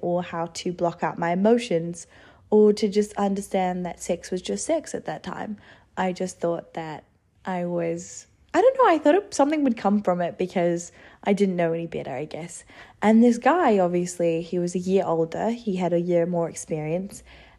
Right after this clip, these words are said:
And he was very much, um, very, like, disconnected from me and didn't care and just wanted me for sex. And it took me a while to understand that.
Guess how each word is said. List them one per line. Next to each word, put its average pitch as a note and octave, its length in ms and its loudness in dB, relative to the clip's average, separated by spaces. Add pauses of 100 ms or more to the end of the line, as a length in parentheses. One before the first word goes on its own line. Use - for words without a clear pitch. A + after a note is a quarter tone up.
And G#3+ 220 4
he G#3+ 240 2
was G#3 240 4
very G3 240 2
much, - 600 -6 (140)
um, F3 560 -6 (300)
very, C4+ 360 4
like, F3 320 0 (260)
disconnected G#3 760 2
from F3 360 -2
me E3+ 320 -4 (140)
and F3 360 -2 (360)
didn't C4+ 240 2
care E3 340 -4
and F#3+ 200 -2
just G#3+ 220 -2
wanted E3+ 240 -2
me E3 120 -8
for E3 120 -12
sex. - 500 -10
And F#3 100 -4
it - 80 -8
took F4 180 -6
me F#4+ 100 -2
a D#4 60 0
while C4 220 4
to B3 120 0
understand G#3+ 520 0
that. D3+ 220 -10